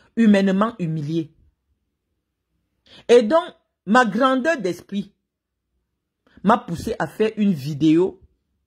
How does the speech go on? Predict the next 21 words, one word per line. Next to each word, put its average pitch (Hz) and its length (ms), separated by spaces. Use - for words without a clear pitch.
pour 240 200
présenter 170 760
publiquement 190 840
ma 185 180
désolation, 170 800
mes 185 260
excuses 214 480
aux 180 100
gens 254 220
qui 226 160
ont 185 80
été 190 340
frustrés. - 680
Mais 185 80
cela 269 220
ne 262 100
signifie 208 360
pas 240 160
que 208 100
je 165 140
sors, 240 420